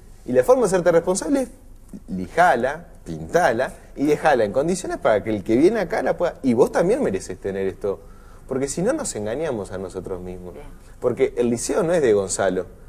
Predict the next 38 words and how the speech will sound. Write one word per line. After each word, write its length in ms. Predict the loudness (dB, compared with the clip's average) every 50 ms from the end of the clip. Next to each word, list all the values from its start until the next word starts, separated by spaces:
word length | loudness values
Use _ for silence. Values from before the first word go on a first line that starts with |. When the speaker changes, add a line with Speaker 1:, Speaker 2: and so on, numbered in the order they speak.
| -20 -10 -6
Speaker 1:
el 140 | -4 -2 -2
liceo 280 | -2 0 0 0 0
no 80 | 2 0
es 100 | 0 0
de 120 | 2 2 2
la 100 | 0 -2
fundación, 560 | -2 -6 -8 -8 -8 -8 -4 -4 -4 -4 -2 -4
el 100 | -4 -4
liceo 200 | -4 -2 -2 -2
es 60 | 0
de 80 | 0 -2
ellos. 320 | -4 -6 -12 -14 -14 -16 -20 -20 -20 -20 -20 -20 -20 -20 -20 -20 -20 -20 -20 -20 -20 -20 -20 -20 -20 -20 -12
De 160 | -6 0 4 4
ellos 280 | 6 6 4 0 2 0
y 80 | 2
de 60 | 2
los 100 | 2 0 0
que 80 | 0
vendrán 380 | -4 -4 -2 0 0 0 0 -2
atrás. 420 | -6 -8 -6 -6 -6 -6 -8 -12 -20 -20 -20 -20 -20 -20 -20 -20 -20 -20 -20 -20 -20 -20 -20 -20 -18 -8
Y 280 | -2 0 2 2 2 0 -6 -18 -20 -8 -2
hubieron 360 | 0 2 4 6 6 6 6
otros 260 | 4 4 2 0 0 2
alumnos 280 | 2 4 4 4 2
que 120 | 2 0 0
se 120 | 0 0
lo 80 | 0 0
entregaron 640 | -2 -2 0 2 2 4 4 2 2 -2 -4 -6 -10 -10
en 240 | -8 -6 -6 -6 -8 -10 -18 -20 -12 -12
espectaculares 720 | -12 -6 -6 -6 -2 -2 -2 -2 0 0 0 0 0 -2
condiciones. 680 | -4 -8 -8 -8 -8 -10 -10 -10 -10 -8 -8 -10 -10
Bueno, 240 | -6 -6 -6 -4 -4
¿cómo 200 | -4 -4 -2 2
lo 100 | 2 4
voy 120 | 6 6
a 40 | 6
devolver 420 | 6 6 4 2 0 -2 -4 -6 -6
yo? 240 | -10 -14 -16 -16